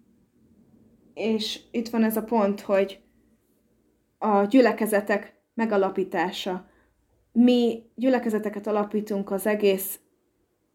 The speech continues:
földön ugyana-, ugyanabból a célból, Isten épületéért,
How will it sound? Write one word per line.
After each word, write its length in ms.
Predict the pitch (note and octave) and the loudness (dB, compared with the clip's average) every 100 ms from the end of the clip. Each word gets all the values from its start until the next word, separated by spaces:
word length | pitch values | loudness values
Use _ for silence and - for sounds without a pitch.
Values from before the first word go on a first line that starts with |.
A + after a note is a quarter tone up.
| _ _ _ _ _ _ _ _ _ _ _ _ _ _ _ _ _ _ | _ _ _ _ _ _ _ _ _ _ _ _ _ _ _ _ _ _
földön 720 | - B3 A3+ A3 G3+ G3+ A3 | -2 2 4 4 2 2 2
ugyana-, 680 | A#3 A#3 G#3+ G#3 G3 G3+ - _ _ _ _ _ _ | 2 2 4 4 2 0 -6 _ _ _ _ _ _
ugyanabból 640 | A#3+ A3+ A3 G#3 G3+ G#3 G3+ | -6 0 2 2 0 2 2
a 100 | G3+ | 2
célból, 760 | - A#3+ G3+ G3 F3 F3 G3 - | 4 6 6 2 0 0 -6 -8
Isten 440 | A#3+ A3+ G#3 G3+ | -6 -4 -2 -2
épületéért, 1800 | G3+ A3+ A3+ G3 F#3 F#3 _ _ _ _ _ _ - F#3+ F3+ E3+ E3+ - | 0 -2 0 -2 -2 -4 _ _ _ _ _ _ 0 4 4 4 0 -8